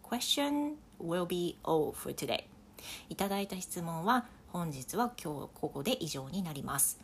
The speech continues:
So if you have some comments or questions or feedbacks, whatever you feel about this lunch break, feel free to leave some comments on the below on the Stand F M,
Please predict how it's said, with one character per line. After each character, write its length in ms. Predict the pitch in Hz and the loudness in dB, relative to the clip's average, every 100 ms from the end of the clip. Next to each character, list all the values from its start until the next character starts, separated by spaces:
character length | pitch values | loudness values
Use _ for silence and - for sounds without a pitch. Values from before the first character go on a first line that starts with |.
| - - - - | -16 -20 -20 -2
So 160 | - 175 | 2 2
if 180 | 175 - | 0 -2
you 140 | 180 175 | -2 -2
have 280 | - 160 | -2 0
some 280 | - 160 151 | 0 -2 -6
comments 840 | - - 233 277 285 - - - - | -6 2 4 4 4 6 8 6 2
or 200 | 151 135 - | -4 -6 -6
questions 960 | - 220 - - 196 196 190 - - - | 0 2 2 0 0 2 2 0 -2 -4
or 160 | 135 127 | -6 -6
feedbacks, 880 | - 185 202 196 190 185 190 - - | -2 0 0 0 0 0 0 -2 -2
whatever 320 | 156 160 160 | -4 -4 -4
you 260 | 147 147 147 | -4 -4 -6
feel 600 | - - 180 208 226 233 | -6 -2 2 4 4 4
about 420 | 160 160 156 - 156 - | 0 -2 -4 -4 -8 -4
this 320 | 165 170 - 147 | 2 4 2 -2
lunch 360 | 147 143 - | -4 -4 -6
break, 420 | - 196 277 - - - - - | -2 -2 -2 -6 -12 -14 -14 -10
feel 340 | - 220 226 | 0 4 4
free 320 | 220 196 208 208 | 2 2 2 2
to 140 | 202 | 0
leave 300 | 170 175 175 | 0 0 0
some 240 | - 160 160 | 0 -2 -4
comments 580 | - 180 185 185 175 - | -2 0 2 2 0 -2
on 180 | 175 170 | -2 -2
the 80 | |
below 680 | 151 156 147 139 151 254 311 165 | -2 -2 0 2 4 4 4 0
on 200 | 151 143 | -2 0
the 80 | |
Stand 340 | 139 - 160 185 | 0 0 -2 -2
F 180 | 190 214 | 0 2
M, 200 | 269 | 2